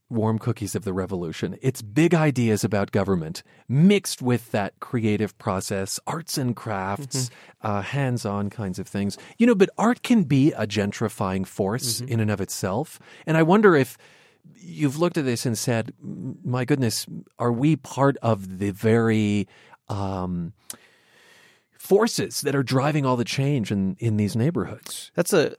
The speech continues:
Speaker 2: um, the, the big part of the project and the installation that's going on right now that people can look at is, um, uh, is looking at how art is used. It can be weaponized, how art can be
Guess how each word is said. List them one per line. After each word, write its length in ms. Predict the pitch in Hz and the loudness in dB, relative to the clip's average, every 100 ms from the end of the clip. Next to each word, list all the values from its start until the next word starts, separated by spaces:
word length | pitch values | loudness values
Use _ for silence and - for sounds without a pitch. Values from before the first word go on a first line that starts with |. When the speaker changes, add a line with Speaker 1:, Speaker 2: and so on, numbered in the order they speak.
| 156 | 2
Speaker 2:
um, 280 | 143 127 120 | 2 2 2
the, 200 | 131 123 | 0 0
the 400 | 120 123 117 117 135 | -2 -2 -2 -6 2
big 240 | 190 156 | 2 2
part 200 | - 165 | 0 0
of 60 | 139 | 0
the 60 | 120 | -2
project 440 | 143 135 127 120 | 2 2 2 -2
and 80 | 123 | 0
the 100 | 147 | 0
installation 840 | 143 131 127 131 131 117 117 135 | 0 0 0 0 -2 -2 -4 -6
that's 280 | 123 113 110 | -4 -4 -2
going 220 | - 123 | -2 0
on 120 | 120 | 0
right 140 | 117 110 | -2 0
now 180 | 120 117 | 0 0
that 100 | 113 | -2
people 200 | 131 - | -6 -4
can 160 | 120 | -2
look 180 | 117 123 | -2 -2
at 160 | 110 101 | -2 -2
is, 180 | 113 110 | -4 -2
um, 260 | 107 107 - - - _ - | -4 -8 -14 -20 -20 _ -6
uh, 240 | 110 107 101 | 0 0 0
is 200 | 147 120 | -2 0
looking 360 | 127 151 147 127 | 2 2 2 -2
at 100 | - | -2
how 260 | - 135 | 2 2
art 260 | 117 131 123 | 4 2 2
is 180 | 120 117 | -4 -4
used. 400 | 120 123 113 - | -4 -4 -4 -8
It 120 | 123 | -6
can 80 | 131 | -6
be 100 | 117 | -4
weaponized, 640 | 113 117 - 107 110 127 - - | -2 -2 -6 -10 -10 -12 -16 -8
how 220 | - 127 - | 0 2 2
art 260 | 143 135 - | 0 0 -4
can 220 | 139 127 | -2 -2
be 360 | 120 120 117 | 0 0 -2